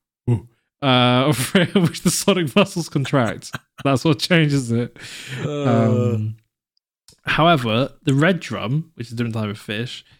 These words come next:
Speaker 1: produces a drumming sound by vibrating its whole swim bladder. Um, the vibrations are caused by the rapid contraction of the sun muscles around the dorsal aspect of the swim bladder. Uh,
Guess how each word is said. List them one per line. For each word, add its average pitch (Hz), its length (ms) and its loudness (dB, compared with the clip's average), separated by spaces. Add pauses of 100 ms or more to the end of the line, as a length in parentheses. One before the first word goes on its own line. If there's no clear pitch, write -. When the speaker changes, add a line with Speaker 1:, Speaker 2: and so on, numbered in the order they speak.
(360)
Speaker 1:
produces 139 400 0
a 143 60 4
drumming 165 500 2
sound 107 540 -6
by 127 160 2
vibrating 127 720 0
its 107 140 -10
whole 151 520 2
swim 131 300 -2
bladder. 101 380 -4 (640)
Um, 107 640 -4 (120)
the 135 100 -2
vibrations 131 420 0
are 117 40 -4
caused 120 280 -4
by 113 100 -8
the 107 80 -6
rapid 117 360 -6
contraction 113 400 -10
of 107 40 -10
the 107 60 -14
sun 170 140 -4
muscles 127 280 -10
around 120 180 -2
the 113 60 -4
dorsal 135 520 -4
aspect 110 440 -10
of 120 120 -16
the 117 80 -20
swim 127 240 -2
bladder. 107 340 -8 (720)
Uh, 104 480 -6